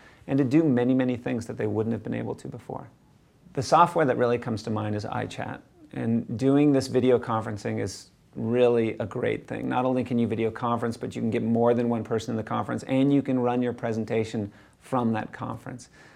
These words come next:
It's really an incredible application. At Marymount, we really like the idea of the lease. And the reason we like it is,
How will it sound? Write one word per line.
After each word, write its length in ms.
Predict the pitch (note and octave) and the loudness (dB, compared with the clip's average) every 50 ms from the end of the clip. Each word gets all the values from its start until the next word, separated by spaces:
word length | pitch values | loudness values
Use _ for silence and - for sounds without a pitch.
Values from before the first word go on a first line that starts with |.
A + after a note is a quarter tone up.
| - - _ | -20 -12 _
It's 200 | - A2 - A#2+ | -10 -8 -6 -4
really 720 | A2+ A2 A#2+ C3 C#3 C#3 C#3 C3+ B2 A#2+ A2+ A2+ - - - | 0 4 8 8 10 10 10 8 6 4 2 0 -2 -6 -6
an 140 | A#2+ A#2 | -6 -4
incredible 640 | A2+ G2 F2+ - - - C#3 C3+ C3+ C3+ A#2 A2+ - - | -4 -6 -8 -12 -2 2 4 4 4 4 0 0 -2 -2
application. 720 | A2+ A#2+ A#2+ A#2 G#2+ - - A#2 A2+ G#2 - A#2+ B2+ - - - - - - - - D#3 | -4 -6 -6 -8 -10 -6 -4 -4 -4 -4 -4 -8 -10 -10 -14 -20 -20 -20 -20 -2 0 2
At 80 | D3+ | 6
Marymount, 400 | D3+ E3 E3+ F3+ F3+ F3+ E3+ D#3 | 8 8 8 8 8 6 6 6
we 140 | D#3+ D3+ C#3+ | 6 6 6
really 280 | C3 C3+ D3+ D3 D3+ D3 | 8 8 8 10 10 8
like 300 | C#3 C3 B2 B2+ A#2+ - | 8 8 6 4 0 -2
the 100 | B2+ A#2 | -2 -2
idea 300 | A2+ G#2 - - A2 A#2 | -2 -2 -2 -2 -4 -4
of 100 | A2 - | -4 -6
the 80 | - | -6
lease. 400 | - - - - - - - - - _ - | -6 -6 -8 -10 -12 -16 -18 -20 -18 _ -2
And 100 | C3+ C3 | 0 4
the 40 | C3+ | 6
reason 280 | C#3+ D#3 D#3 D3 E3 | 6 6 6 4 4
we 80 | D3+ D3 | 2 2
like 320 | C3+ B2 A#2+ A#2+ A#2 A#2 | 2 2 2 0 0 0
it 180 | B2 A#2+ - - - | -2 -2 -2 -2 -2
is, 420 | B2+ B2 A#2 A#2 A2+ A2 - - | 0 2 2 2 0 -2 -6 -10